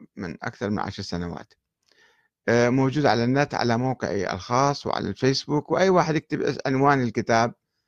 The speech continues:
على جوجل يطلع على الكتاب هذا. كما درست المذهب الوهابي، وأيضًا بانفتاح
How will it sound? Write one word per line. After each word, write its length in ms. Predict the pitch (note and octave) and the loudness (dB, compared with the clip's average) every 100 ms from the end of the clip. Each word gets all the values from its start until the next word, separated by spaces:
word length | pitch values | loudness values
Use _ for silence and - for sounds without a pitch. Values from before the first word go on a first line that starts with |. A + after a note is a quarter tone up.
| _ _ _ _ - | _ _ _ _ -2
على 240 | C#3 B2+ | 4 4
جوجل 400 | A2+ C3+ C3 C3 | 6 6 6 4
يطلع 240 | A2+ B2 F#2 | 4 2 2
على 220 | F2 E2+ | 0 -4
الكتاب 420 | D#2+ F#2+ D2 - | -8 -10 -10 -10
هذا. 240 | A#1 - _ _ _ _ _ _ _ _ - | -14 -16 _ _ _ _ _ _ _ _ 0
كما 240 | F3 F#3+ | 4 6
درست 400 | F3 F3+ G#3 - | 6 6 6 4
المذهب 440 | F#3+ E3 E3+ F3 D#3+ | 4 4 0 0 2
الوهابي، 680 | C3+ A2+ A#2 G2+ E2 F2+ - _ _ _ _ _ _ _ _ _ _ _ _ _ - | 2 2 2 2 0 -8 -14 _ _ _ _ _ _ _ _ _ _ _ _ _ 2
وأيضًا 680 | C3+ G3 G#3 E3 E3 E3+ F#3 _ _ _ A#2 | 6 6 6 4 0 -4 -14 _ _ _ -8
بانفتاح 960 | C#3+ C#3+ C3+ C3+ - D#3+ B2 - _ | -6 -6 -6 -6 0 0 0 -6 _